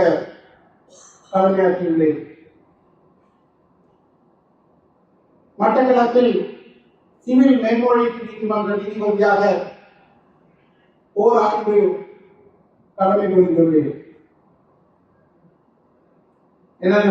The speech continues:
முதல் நியமனம் வவுனியா நீதவான் நீதிமன்றில் நண்பர் புனிதரன் முதல்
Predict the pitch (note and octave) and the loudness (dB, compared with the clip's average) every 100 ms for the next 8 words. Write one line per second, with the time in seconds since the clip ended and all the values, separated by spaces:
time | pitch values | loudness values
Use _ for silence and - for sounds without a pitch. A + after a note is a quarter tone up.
0 | F#3 A3+ B3+ B3+ A3+ G#3+ G#3 G3+ E3 - | 4 4 2 0 -2 -2 -2 -2 -2 -6
1 | - - _ _ _ _ _ _ _ _ | -16 -20 _ _ _ _ _ _ _ _
2 | _ - F#3+ F#3+ G#3+ G#3 G3 F#3 - - | _ -6 -2 0 0 0 0 0 -4 -10
3 | - _ _ _ _ _ _ _ _ _ | -20 _ _ _ _ _ _ _ _ _
4 | _ _ _ _ _ _ _ - F#3+ A3 | _ _ _ _ _ _ _ -4 0 2
5 | A3 G3+ F#3+ F#3 F3+ F3 E3+ F#3 G#3 - | 2 2 0 2 2 2 0 0 -2 -4
6 | - - - _ _ _ _ _ _ _ | -12 -20 -20 _ _ _ _ _ _ _
7 | _ _ _ _ _ _ _ - G3 A3+ | _ _ _ _ _ _ _ -4 0 2
8 | A3 A3 A3+ A3+ A3 G#3 F#3 - - - | 2 0 -4 0 0 2 0 -4 -8 -20
9 | - - _ _ _ _ _ _ _ _ | -20 -20 _ _ _ _ _ _ _ _
10 | _ _ _ F3+ F#3+ G#3 | _ _ _ -2 2 2